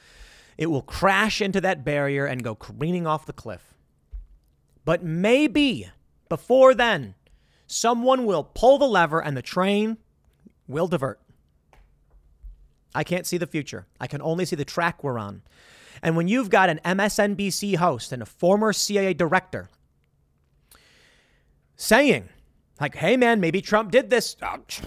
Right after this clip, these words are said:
people who do this get executed." Come on, man. It's one thing to be like, "Lock her up over and over again," when you accuse someone of committing a crime. It's another when they're like, "Mm, penalty is death."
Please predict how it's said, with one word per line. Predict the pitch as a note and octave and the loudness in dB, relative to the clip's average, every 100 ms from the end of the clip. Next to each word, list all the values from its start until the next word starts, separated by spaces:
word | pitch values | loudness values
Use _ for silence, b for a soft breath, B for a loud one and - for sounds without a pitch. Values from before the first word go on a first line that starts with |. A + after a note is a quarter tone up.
| - - | -14 -14
people | - E3 F3 | -10 -2 2
who | F#3+ | 4
do | F3+ | 4
this | G#3+ A#3+ | 4 4
get | A#3+ | 4
executed." | B3+ D4+ - - E4 D4 A3+ C#4 _ _ _ _ _ _ _ _ _ _ _ | 4 2 -2 0 0 0 -4 -10 _ _ _ _ _ _ _ _ _ _ _
Come | - F#3+ F3+ | 0 2 4
on, | D#3+ C#3 B2 | 4 4 0
man. | B2 B2+ C3 A2+ _ _ _ - - _ b b b | -4 -4 -6 -12 _ _ _ -20 -20 _ b b b
It's | F3 | -4
one | F3 B3+ B3+ | 2 2 4
thing | A#3 | 0
to | G#3 | 2
be | E3+ | 2
like, | G3+ F#3+ F3 | 4 4 4
"Lock | F3+ D#3+ | 2 0
her | - D#3+ | 0 0
up | D3+ | 0
over | D3+ B2+ | -2 -2
and | C#3 C3+ | -2 2
over | F#3 D#3+ | 2 2
again," | B2+ C3 | -2 -4
when | C3 | -6
you | C3 | -8
accuse | - E3 | -6 -6
someone | D3+ C3+ | -4 -6
of | B2 | -6
committing | C#3 | -10
a | A#2 | -10
crime. | - D#3 D#3+ C3+ | -6 0 0 0
It's | B2 | -4
another | C#3+ D#3+ D#3 | -4 -2 0
when | D3 | -2
they're | C#3 C3+ | -2 -2
like, | C#3 C3+ | -2 -2
"Mm, | G#4+ A4+ A4 | -4 -10 -8
penalty | - A3 G#3+ | -8 -6 -6
is | D#3 | -4
death." | A#2+ F3 F3+ - | -4 -4 -6 -16